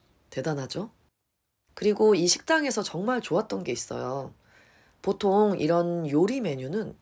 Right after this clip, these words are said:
이 인분씩 팔아요. 두 명이 가서 하나를 먹는 양으로 팔거든요.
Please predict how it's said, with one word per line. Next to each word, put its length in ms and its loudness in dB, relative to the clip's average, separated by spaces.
이 240 -2
인분씩 480 -4
팔아요. 440 -10
두 200 -4
명이 360 2
가서 440 -8
하나를 580 -2
먹는 460 -4
양으로 360 -10
팔거든요. 640 -10